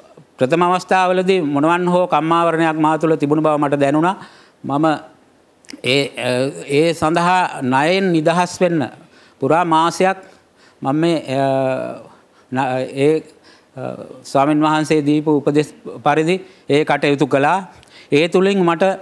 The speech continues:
ටික ටික අවබෝධ වෙන්න වුණා. මේ අද වෙනකොට යම් ප්‍රමාණයකට මට දැනෙනවා මම මේ ගමනේ අඩිතාලම දැම්මා කියලා. අ, මම, අ,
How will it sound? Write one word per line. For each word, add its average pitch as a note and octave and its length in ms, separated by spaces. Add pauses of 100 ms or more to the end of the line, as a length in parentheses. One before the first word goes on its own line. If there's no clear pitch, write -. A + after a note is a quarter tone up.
(160)
ටික D3 160
ටික E3+ 200
අවබෝධ D#3+ 480
වෙන්න D#3 220
වුණා. D#3 280 (460)
මේ D3+ 340 (1000)
අද C3+ 140
වෙනකොට D#3 440 (800)
යම් C#3 280
ප්‍රමාණයකට E3+ 720 (380)
මට C3+ 320
දැනෙනවා D3 440 (480)
මම C#3 260
මේ C#3+ 180
ගමනේ C#3+ 420 (440)
අඩිතාලම C#3 560
දැම්මා C3+ 300
කියලා. C#3 320 (680)
අ, C3 60 (840)
මම, C3 200
අ, C3 60